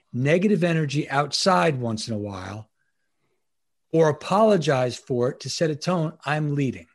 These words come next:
Okay. So it doesn't mean you have to make the dinner. Doesn't mean you have to,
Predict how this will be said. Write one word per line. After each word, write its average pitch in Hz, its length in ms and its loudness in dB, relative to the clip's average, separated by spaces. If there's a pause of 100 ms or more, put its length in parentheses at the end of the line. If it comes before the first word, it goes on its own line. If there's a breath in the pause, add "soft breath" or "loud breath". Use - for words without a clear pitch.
(500)
Okay. 139 400 -4 (420 soft breath)
So - 180 -8
it 117 120 -10
doesn't 139 300 -4
mean 170 180 -2
you 180 80 -2
have 151 260 -8
to 160 60 -6
make 160 200 -6
the 156 60 -16
dinner. 139 280 -8
Doesn't 117 320 -10
mean 143 140 -4
you 151 100 -4
have 143 220 -8
to, 143 160 -6